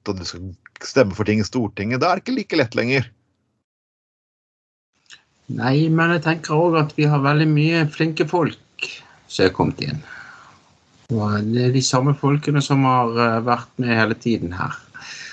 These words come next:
Speaker 2: Eh, og, eh, hvis du har fulgt med litt på sendinger og sosiale medier, så ser jo det at det har vært mye utspill fra de forskjellige kandidatene til Stortinget, da, så.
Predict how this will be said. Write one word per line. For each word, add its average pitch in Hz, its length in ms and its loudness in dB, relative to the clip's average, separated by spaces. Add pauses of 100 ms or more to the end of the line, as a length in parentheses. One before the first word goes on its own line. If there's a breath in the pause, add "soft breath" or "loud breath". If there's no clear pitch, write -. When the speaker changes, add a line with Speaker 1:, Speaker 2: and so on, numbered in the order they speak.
(760 loud breath)
Speaker 2:
Eh, 98 640 4
og, 113 680 4
eh, 104 160 2 (500 loud breath)
hvis 120 160 2
du - 80 2
har 127 80 4
fulgt 127 320 2
med 131 300 4
litt 95 260 0
på 92 160 -2
sendinger 92 960 2
og 90 160 0
sosiale 92 560 -2
medier, 95 320 0
så 113 100 -4
ser 127 280 2
jo 95 160 2
det 85 80 4
at 85 100 -2
det 101 140 0
har 123 80 2
vært 139 260 -2
mye 113 220 4 (100)
utspill - 400 -2
fra 117 240 2
de 95 60 2
forskjellige 92 580 -2
kandidatene 95 800 0
til 82 100 -4
Stortinget, - 540 -8
da, 113 160 -4
så. - 160 -14